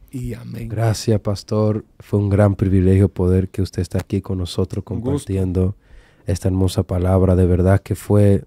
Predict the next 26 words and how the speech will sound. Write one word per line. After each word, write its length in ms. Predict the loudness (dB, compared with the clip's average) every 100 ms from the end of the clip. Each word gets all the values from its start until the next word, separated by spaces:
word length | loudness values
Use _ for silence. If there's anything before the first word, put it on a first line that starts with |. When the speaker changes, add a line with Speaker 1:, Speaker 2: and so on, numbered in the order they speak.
| -8
Speaker 2:
de 120 | -4
mucha 280 | 0 0 2
bendición. 600 | 2 2 0 2 2 2 -2 _ _ -20 -18 0
Lo 160 | 0 4
corto 320 | 2 2 -2
que 100 | 0
hablamos 480 | 0 2 2 -2 2
fue 120 | 4
de 60 | 4
mucha 260 | 4 2
bendición 460 | 2 2 -2 -2 -4
porque 280 | -4 -6 -6
sabemos 440 | -4 0 2 0
que 340 | 0 -2 -2 -6 _ _ _ _ _ _ _ -2
va 60 |
a 20 | 0
impartir 480 | 0 -4 -4 -4
muchos 760 | -2 2 2 2 -2 -4 -6 -16 _
los 200 | -8 -6
que 80 | -6
están 220 | -6 -6
escuchándonos 920 | -6 -6 -8 -6 -4 -2 -2 -2 -6 _ _ _ _ -8
y 140 | -4
va 180 | 0 0
a 60 |
ser 320 | 0 -2 -2